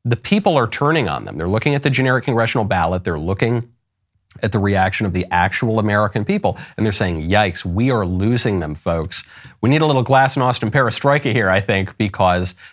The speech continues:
the, the current leadership of this country, the Democratic leadership, is really,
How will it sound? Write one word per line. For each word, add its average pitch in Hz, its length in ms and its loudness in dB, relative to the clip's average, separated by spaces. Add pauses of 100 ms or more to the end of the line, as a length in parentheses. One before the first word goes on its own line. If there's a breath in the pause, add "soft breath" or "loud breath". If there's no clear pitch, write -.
the, - 200 0
the 90 120 -2
current 135 580 0
leadership 107 500 0
of 90 120 -4
this 90 160 -2
country, 120 400 -2
the 78 100 -10
Democratic 92 680 -2
leadership, 101 480 -4 (320 loud breath)
is 98 240 -2
really, 107 760 2